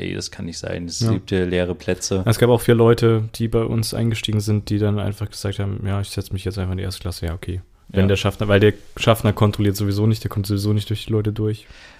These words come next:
Speaker 1: Ja, das ist sowieso die Frage, was will er denn machen? Er kann nicht der ersten Klasse verweisen. Ich weiß nicht, ob er dir dann sagen kann, du musst ein Zusatzticket jetzt nachträglich buchen.
Speaker 2: Ja, das
Speaker 1: Keine
Speaker 2: ist,
Speaker 1: Ahnung.
Speaker 2: als würdest du, also so glaube ich das, dass es wie ist, als hättest du kein Zugticket.
Speaker 1: Meinst du?
Speaker 2: Mhm.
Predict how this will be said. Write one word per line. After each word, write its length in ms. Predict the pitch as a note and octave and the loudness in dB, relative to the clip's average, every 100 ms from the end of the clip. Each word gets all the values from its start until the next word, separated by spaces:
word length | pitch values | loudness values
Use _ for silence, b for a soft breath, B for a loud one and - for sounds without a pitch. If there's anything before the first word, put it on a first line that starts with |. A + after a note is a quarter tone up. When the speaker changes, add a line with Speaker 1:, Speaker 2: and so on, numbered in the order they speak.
| B | B
Speaker 1:
Ja, 180 | - G2 | 0 2
das 120 | G#2+ | 2
ist 40 | - | 0
sowieso 280 | G#2 G2+ A#2 | 0 2 2
die 80 | A#2+ | 0
Frage, 320 | - G2+ G2 | -2 -2 0
was 160 | F#2+ | 0
will 100 | G2+ | 0
er 80 | G2 | 2
denn 120 | F#2+ F#2 | 0 -2
machen? 240 | G2+ G#2 | -2 -2
Er 100 | F2+ | -4
kann 220 | - G2 | -2 -2
nicht 160 | G2+ - | -2 -2
der 160 | G2 | -2
ersten 480 | E2+ F#2 - G2 F#2 | 0 -2 -4 -6 -8
Klasse 280 | - F#2+ B2 | -2 -2 -2
verweisen. 600 | A#2+ G#2+ G#2 A2 A2+ A#2 | -2 2 4 4 2 -4
Ich 200 | G#2 - - | -4 -10 -8
weiß 300 | F#2+ G2+ A#2+ | -2 0 0
nicht, 120 | A2+ | -2
ob 120 | G2 | 0
er 80 | G2+ | 0
dir 160 | F#2+ F#2+ | 0 0
dann 200 | F#2 F#2 | 0 0
sagen 240 | F#2 F#2+ | 0 -2
kann, 180 | - F#2+ | -4 -4
du 60 | |
musst 260 | F#2+ F#2+ - | -4 -6 -8
ein 60 | F#2+ | -10
Zusatzticket 640 | - A2 A#2+ - A#2+ B2 | -6 -4 -4 -4 -4 -4
jetzt 300 | A#2+ A#2 - | -4 -6 -6
nachträglich 580 | A2 A2 - A#2 A2+ A2 | -4 -4 -4 -6 -6 -8
buchen. 380 | - A2+ A#2 A2 - | -8 -6 -6 -6 0
Speaker 2:
Ja, 60 | G#2+ | 2
das 80 | |
Speaker 1:
Keine 40 | A2 | 4
Speaker 2:
ist, 60 | G2+ | 4
Speaker 1:
Ahnung. 160 | G#2 A#2 | 4 2
Speaker 2:
als 160 | G#2+ | 2
würdest 320 | A2+ A2 - | 2 2 0
du, 240 | A2+ A2+ A2+ | 0 0 2
also 180 | A2 G2+ | 0 0
so 160 | G2 - - - G2 | -2 -6 -14 -16 -2
glaube 340 | G2 G#2+ A#2+ | 4 6 6
ich 220 | B2 - - | 4 2 -2
das, 300 | A#2+ A#2 - | 0 0 0
dass 220 | G2 - | 0 0
es 280 | F#2+ - - _ | -6 -8 -18 _
wie 420 | G#2 G2 G2+ G#2+ | -8 -4 0 0
ist, 240 | - A2 A2 | 0 0 0
als 140 | - | 2
hättest 140 | G#2 G2+ | -2 -2
du 20 | |
kein 320 | - G#2 G#2+ | 2 2 2
Zugticket. 540 | - - G2+ G2+ - - _ _ _ _ _ _ _ _ | -2 -2 -4 -4 -10 -18 _ _ _ _ _ _ _ _
Speaker 1:
Meinst 400 | F2 G#2+ - - | -4 -4 -4 -4
du? 60 | |
Speaker 2:
Mhm. 400 | B3+ F#2+ F#2+ G2+ | 0 2 2 0